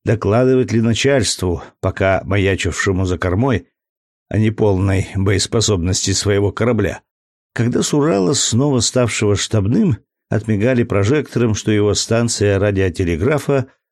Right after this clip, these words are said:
приняла короткую кодовую депешу с позывными адмирала Дубасова. На нее с флагмана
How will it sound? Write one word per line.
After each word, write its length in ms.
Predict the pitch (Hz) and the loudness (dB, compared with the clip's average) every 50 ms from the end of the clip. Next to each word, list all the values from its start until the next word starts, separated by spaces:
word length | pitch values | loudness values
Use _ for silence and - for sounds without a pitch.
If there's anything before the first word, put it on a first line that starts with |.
| _ _ _ _ | _ _ _ _
приняла 380 | - 107 123 123 131 131 139 131 | -2 0 2 4 4 4 2 2
короткую 600 | 120 123 117 120 123 113 - - - 120 120 113 | 0 0 2 2 0 0 -2 -2 0 0 0 0
кодовую 420 | - 120 120 110 110 113 110 110 | 0 0 0 2 2 2 2 2
депешу 580 | 104 101 107 - - 123 127 123 110 - 101 92 | 2 0 0 0 0 2 2 2 0 0 -2 -4
с 60 | - | -4
позывными 640 | - - 101 95 98 104 95 101 117 120 113 110 107 | -4 -2 -2 0 0 0 0 2 2 2 2 2 2
адмирала 500 | 98 95 92 104 98 113 113 104 104 101 | 0 0 0 0 2 2 2 2 0 0
Дубасова. 720 | 104 110 104 113 107 87 - - - - - - - - - _ _ _ _ _ _ _ _ _ _ _ _ - | 0 0 0 0 0 0 0 -2 -2 -4 -4 -8 -12 -14 -18 _ _ _ _ _ _ _ _ _ _ _ _ -4
На 80 | 95 98 | -2 0
нее 240 | 104 104 101 98 | 2 2 2 0
с 60 | 90 - | 0 -2
флагмана 680 | - - 120 120 110 104 107 101 104 104 98 92 - | -2 0 0 2 2 2 2 2 2 0 0 -2 -4